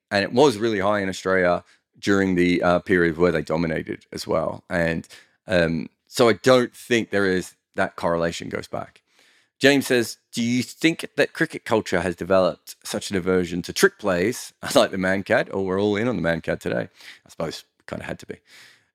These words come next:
In other sports like baseball, uh, the hidden ball trick, international, yeah, all, all, all that. <laughs> Um, the fumble, uh, fumble rooski, is that what it's called in football? I'm trying to read your thing, sorry. Or the Statue of Liberty play. Um, uh,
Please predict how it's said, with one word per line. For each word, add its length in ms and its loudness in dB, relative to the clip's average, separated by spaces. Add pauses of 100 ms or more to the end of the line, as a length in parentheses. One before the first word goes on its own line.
(100)
In 120 4
other 200 4
sports 400 2
like 180 -2
baseball, 720 2
uh, 340 -2 (220)
the 80 -2
hidden 240 2
ball 200 4
trick, 280 0
international, 960 -4
yeah, 300 2
all, 300 0
all, 340 0
all 160 -4
that. 260 -4 (100)
<laughs> 240 -4 (560)
Um, 560 0
the 100 0
fumble, 460 4
uh, 100 0
fumble 340 0
rooski, 300 0
is 80 0
that 80 -2
what 140 -2
it's 80 -6
called 320 0
in 260 -4
football? 240 -6
I'm 60 -2
trying 140 2
to 60 2
read 160 2
your 80 -2
thing, 360 -4
sorry. 340 -12
Or 100 -8
the 80 -2
Statue 360 2
of 60 2
Liberty 300 2
play. 380 0 (380)
Um, 480 -2 (520)
uh, 240 -2